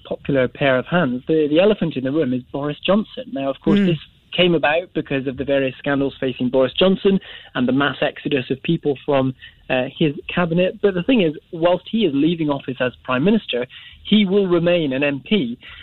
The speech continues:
Speaker 1: And the big question is, what does the new Prime Minister do with Boris Johnson?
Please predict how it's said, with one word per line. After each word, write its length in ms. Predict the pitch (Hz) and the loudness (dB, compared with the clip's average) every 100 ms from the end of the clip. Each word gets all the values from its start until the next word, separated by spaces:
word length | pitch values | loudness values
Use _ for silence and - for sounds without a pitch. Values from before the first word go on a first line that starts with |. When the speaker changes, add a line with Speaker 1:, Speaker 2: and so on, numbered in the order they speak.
| - - | -20 -4
Speaker 1:
And 140 | 147 156 | -2 -2
the 60 | |
big 180 | 165 226 | -2 -2
question 400 | - 180 151 131 | 0 -2 -2 -4
is, 120 | 131 147 | -4 -6
what 280 | 196 156 - | -8 -4 -4
does 140 | - 180 | -4 -4
the 60 | 160 | 0
new 240 | 160 175 | 2 2
Prime 300 | - 143 135 | 0 -2 2
Minister 440 | 175 185 - 120 127 | 2 0 -2 -8 -6
do 180 | - 143 | -2 0
with 140 | 131 127 - | 0 -4 0
Boris 240 | 127 127 - | 0 0 0
Johnson? 340 | 196 180 120 | 0 0 -6